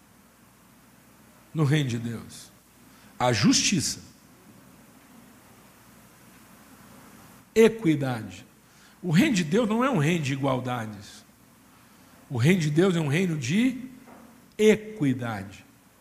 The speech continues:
Onde naquilo que Deus colocou na minha mão como recurso, eu assumo a responsabilidade do outro que não tem o recurso.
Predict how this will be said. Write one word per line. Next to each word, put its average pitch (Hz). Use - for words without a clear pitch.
Onde 196
naquilo 196
que 190
Deus 190
colocou 180
na 170
minha 208
mão 160
como 170
recurso, 143
eu 135
assumo 202
a 127
responsabilidade 185
do 208
outro 175
que 196
não 214
tem 202
o 185
recurso. 165